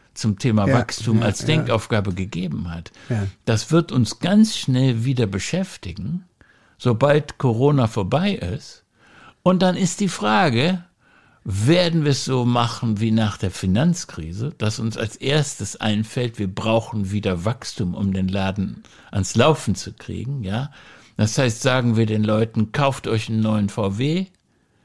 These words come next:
Speaker 1: damit da wieder Arbeit ist, oder fällt uns irgendwann noch mal was anderes ein? Und etwas ist mir sehr unter die Haut gegangen beim Lesen dieses kleinen Büchleins,
Speaker 2: Ja.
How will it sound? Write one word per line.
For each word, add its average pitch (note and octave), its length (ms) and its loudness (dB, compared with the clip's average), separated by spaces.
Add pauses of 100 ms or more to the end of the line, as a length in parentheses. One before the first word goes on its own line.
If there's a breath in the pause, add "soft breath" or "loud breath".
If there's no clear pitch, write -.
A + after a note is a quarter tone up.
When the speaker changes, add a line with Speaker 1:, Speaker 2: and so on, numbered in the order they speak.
Speaker 1:
damit A#2 320 2
da A2 140 4
wieder G#2+ 260 2
Arbeit C#3+ 360 -2
ist, - 360 -6 (400 soft breath)
oder D#3 420 6
fällt E3 480 2
uns D#3 280 -2
irgendwann D3 600 -2
noch D3 220 -4
mal C3+ 180 -4
was B2+ 200 -4
anderes E3+ 580 -2
ein? - 260 -12
Und - 300 -8
etwas E3+ 420 -4
ist - 220 -10
mir C#3+ 160 -2
sehr E3+ 300 -2
unter D#3+ 220 -2
die B2 160 -6
Haut B2+ 240 -6
gegangen G2 340 -10
beim A2+ 180 0
Lesen B2+ 360 0
dieses A2+ 320 -6
kleinen A2 320 -2
Büchleins, G#2+ 800 -4
Speaker 2:
Ja. - 60 -20